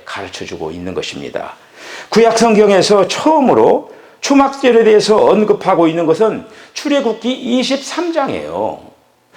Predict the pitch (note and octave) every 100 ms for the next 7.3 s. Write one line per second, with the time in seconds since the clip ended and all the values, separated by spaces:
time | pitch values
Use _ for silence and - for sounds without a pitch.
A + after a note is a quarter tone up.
0 | - - D4 C#4+ C4 G#3+ F#3 B3+ A#3+ A3+
1 | G#3+ G3+ - C4 B3 A#3+ - A3+ G3 F#3
2 | D#3+ D3+ D3 C#3+ D3 F#3 D#3 - - G#3
3 | A3+ - _ _ _ _ - C4+ C4 B3
4 | G3 F3+ - A#3+ A3 A3 G3+ G3 F3+ F#3
5 | E3+ F3+ A3+ A3 F#3 D#3 B2+ A#2+ C#3 -
6 | - D4 C4+ A#3 F3 D3+ A2+ F#2 E2 -
7 | D#3+ F#2 -